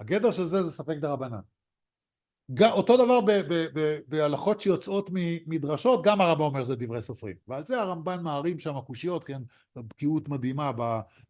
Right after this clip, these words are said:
בהשגות של הרמב"ן שם, זה ממש חוויה לראות את זה. אבל, אה, אבל, אה, הוא אומר שם, בהרבה מאוד מקומות רואים שספקם לחומרה. קשה שהרמב"ם אומר שספקם לכולה. אז אני רציתי לטעון את הטענה הבאה.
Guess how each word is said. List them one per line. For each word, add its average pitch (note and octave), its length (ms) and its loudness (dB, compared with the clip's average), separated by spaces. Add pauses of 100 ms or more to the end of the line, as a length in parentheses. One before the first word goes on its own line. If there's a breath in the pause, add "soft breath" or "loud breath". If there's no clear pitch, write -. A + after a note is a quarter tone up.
בהשגות C3 440 -4
של C#3+ 140 -4
הרמב"ן B2+ 380 -2
שם, D3+ 160 -6
זה C3+ 80 -6
ממש C3+ 160 -8
חוויה C3+ 340 -2
לראות B2 320 -4
את G2 60 -10
זה. E2+ 120 -16 (480)
אבל, C3+ 320 0
אה, C3+ 540 0 (160)
אבל, B2+ 440 -2
אה, C3+ 60 -2
הוא E3 160 2
אומר D4 180 4
שם, B3+ 180 0 (140)
בהרבה F3+ 280 0
מאוד G3+ 200 -2
מקומות G3+ 380 -4
רואים F3 240 0
שספקם C#3+ 680 -4 (840)
לחומרה. A#2+ 380 -2 (720)
קשה G3 220 -2
שהרמב"ם D3+ 320 -2
אומר D3+ 240 -2
שספקם B2 520 -8
לכולה. G2+ 300 -14
אז F2+ 120 -16
אני F3 120 -8
רציתי G#3+ 340 -4
לטעון F#3 540 -4 (560)
את C3+ 100 -10
הטענה C#3+ 460 -4
הבאה. C3 320 0